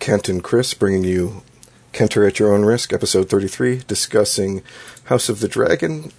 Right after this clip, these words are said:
season one, episode seven. What the hell was the title for this one?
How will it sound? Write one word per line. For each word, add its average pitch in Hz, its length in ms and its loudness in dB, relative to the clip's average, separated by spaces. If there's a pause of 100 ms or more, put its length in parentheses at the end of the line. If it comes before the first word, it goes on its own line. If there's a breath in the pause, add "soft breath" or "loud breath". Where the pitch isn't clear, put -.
(140)
season 123 360 -2
one, 143 380 -2 (100)
episode 120 480 2
seven. 139 840 0 (1040)
What - 140 -4
the 131 80 0
hell 127 80 4
was 117 100 0
the - 80 -6
title 98 180 0
for 87 140 -8
this 92 180 -6
one? 85 200 -12